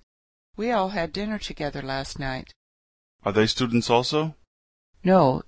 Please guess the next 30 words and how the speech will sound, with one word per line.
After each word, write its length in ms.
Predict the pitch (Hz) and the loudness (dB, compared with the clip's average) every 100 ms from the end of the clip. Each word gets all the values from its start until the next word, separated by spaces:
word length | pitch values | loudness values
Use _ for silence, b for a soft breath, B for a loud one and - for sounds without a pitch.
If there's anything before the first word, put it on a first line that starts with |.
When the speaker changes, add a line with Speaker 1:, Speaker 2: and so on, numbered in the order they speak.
| _ | _
Speaker 1:
they're 200 | 175 208 | 2 4
not 240 | 240 143 | 4 2
students, 720 | - - 139 127 139 - - - _ - | 0 0 0 0 -2 -4 -12 -18 _ -10
but 140 | 156 | -4
there 200 | 160 143 | 0 2
are 220 | - 165 220 | 2 2 2
a 160 | 214 147 | 0 2
lot 120 | 143 | 0
of 100 | 139 | 0
students 540 | - 185 190 135 - | 0 0 2 0 -2
living 300 | 156 147 143 | -2 0 0
in 140 | 135 131 | -2 -2
the 140 | 120 | 0
building. 480 | 160 180 190 107 156 - _ _ _ _ _ _ _ _ | 0 0 -4 -4 -6 -10 _ _ _ _ _ _ _ _
Speaker 2:
Sounds 320 | - 131 139 | 2 4 4
like 140 | 147 135 | 2 2
a 120 | 135 | 2
nice 140 | 143 | 2
place. 540 | - 147 165 107 - - - _ _ _ _ _ | 0 2 2 0 -6 -14 -20 _ _ _ _ _
Speaker 1:
Yeah, 380 | - 240 247 254 - | -4 0 2 0 0
I 160 | 214 | 0
think 260 | 214 302 349 | 0 -2 -2
it's 160 | 262 | -4
a 140 | 190 - | -4 0
good 120 | 220 233 | 0 2
environment 680 | 202 170 165 165 151 139 | 2 4 4 4 2 -2
for 140 | - 147 | -2 -2
learning 420 | 143 156 151 135 | 2 2 2 0
English. 640 | 131 135 110 - - - - _ _ _ _ _ _ _ _ | 2 0 0 -2 0 0 -2 _ _ _ _ _ _ _ _
Speaker 2:
Well, 320 | 107 117 107 | 2 4 4